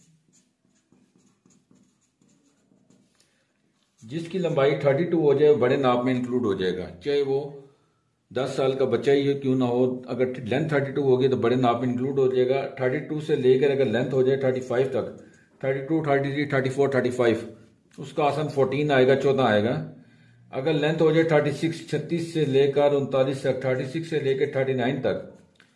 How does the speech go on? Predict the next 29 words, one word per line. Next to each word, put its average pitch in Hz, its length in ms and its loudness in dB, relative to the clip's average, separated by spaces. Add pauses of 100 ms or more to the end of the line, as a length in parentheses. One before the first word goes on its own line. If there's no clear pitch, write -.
(160)
उसका 147 280 -6
आसन 143 220 -2 (140)
पन्द्रह 147 240 0
आ 139 140 2
जाएगा, 135 200 2
फ़िफ़्टीन 135 420 -4
आ 131 100 2
जाएगा। 123 460 0 (480)
इसी 180 240 -2
तरीके 156 300 -2
से 156 180 2
अगर 139 140 2
length 131 240 2
forty, 151 580 -2 (420)
चालीस 143 340 -2
से 160 100 2
लेकर 135 380 2
चवालीस 147 380 2
तक, 151 160 0
फ़ोर्टी 131 240 0
फ़ोर 139 200 0
तक 151 180 -2
हो 127 180 6
जाए, 151 300 -2 (340)
उसका 143 260 -6
आसन 139 280 -2
सोलह 123 280 0
inch 101 160 -4
होगा। 80 240 -2